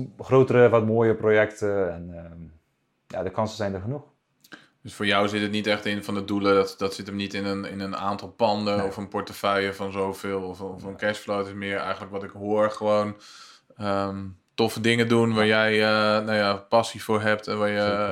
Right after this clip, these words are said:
Speaker 2: eh, enthousiast over wordt.
Speaker 1: Ja, en het geld komt dan natuurlijk vanzelf.
Speaker 2: En, en
Speaker 1: Dat
Speaker 2: steeds,
Speaker 1: is, eh,
Speaker 2: steeds groter, eh,
Speaker 1: Ja.
Speaker 2: dat,
Speaker 1: Ja,
Speaker 2: dat,
Speaker 1: want
Speaker 2: dat vind ik zelf ook het gaaf. Je bent nooit klaar met vastgoed.
Speaker 1: Nee.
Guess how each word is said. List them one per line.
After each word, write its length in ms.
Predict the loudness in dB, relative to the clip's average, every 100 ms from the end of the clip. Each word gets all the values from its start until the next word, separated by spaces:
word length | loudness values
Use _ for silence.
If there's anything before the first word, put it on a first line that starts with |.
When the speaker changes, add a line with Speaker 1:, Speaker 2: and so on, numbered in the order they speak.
| -4
Speaker 2:
eh, 60 |
enthousiast 480 | -6 -6 -2 -2 0
over 280 | 0 0 -2
wordt. 480 | -2 0 -2 -8 _ -18
Speaker 1:
Ja, 120 | -10
en 100 | -6
het 80 | -2
geld 240 | 2 2 2
komt 180 | -2
dan 180 | -2 -2
natuurlijk 320 | -4 -4 -4
vanzelf. 460 | -2 0 0 0 -6 -12
Speaker 2:
En, 220 | -10 -8
en 100 | -6
Speaker 1:
Dat 120 | -6
Speaker 2:
steeds, 220 | -2 2 2
Speaker 1:
is, 60 | 4
eh, 60 |
Speaker 2:
steeds 200 | 2 2
groter, 400 | 2 4 4 2
eh, 60 | -2 0 2 2 0 -4
Speaker 1:
Ja. 180 | -10 -10 _ _ _ _ -20 _ -20 -4
Speaker 2:
dat, 100 | 4
Speaker 1:
Ja, 80 | 6
Speaker 2:
dat, 100 | 6
Speaker 1:
want 120 | 6
Speaker 2:
dat 160 | 2 4
vind 120 | 2
ik 60 | 4
zelf 240 | 4 6
ook 140 | 4
het 100 | 2
gaaf. 360 | 2 4 4 2
Je 120 | 0 2
bent 260 | 2 2
nooit 320 | 2 4 4 4
klaar 260 | 4 4
met 160 | 2 -4
vastgoed. 460 | -6 -8 -10 -10
Speaker 1:
Nee. 100 | -8